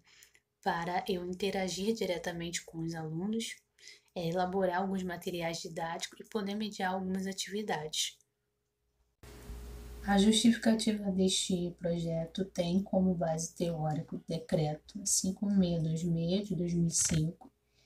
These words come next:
que dispõe sobre a educação bilíngue, onde a língua de sinais deve ser a língua de instrução e a língua portuguesa a segunda língua na modalidade da leitura e da escrita.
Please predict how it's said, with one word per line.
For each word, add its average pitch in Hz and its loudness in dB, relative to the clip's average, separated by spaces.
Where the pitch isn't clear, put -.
que 180 2
dispõe 185 0
sobre 165 2
a 160 4
educação 160 0
bilíngue, 160 2
onde 175 4
a 170 4
língua 190 6
de 220 0
sinais 170 2
deve 165 0
ser 165 2
a 160 4
língua 160 2
de 160 -2
instrução 185 0
e 185 6
a 185 8
língua 185 4
portuguesa 180 0
a 180 -2
segunda 190 4
língua 170 2
na 165 0
modalidade 160 0
da 170 -10
leitura 180 -2
e 185 -4
da 170 2
escrita. 156 0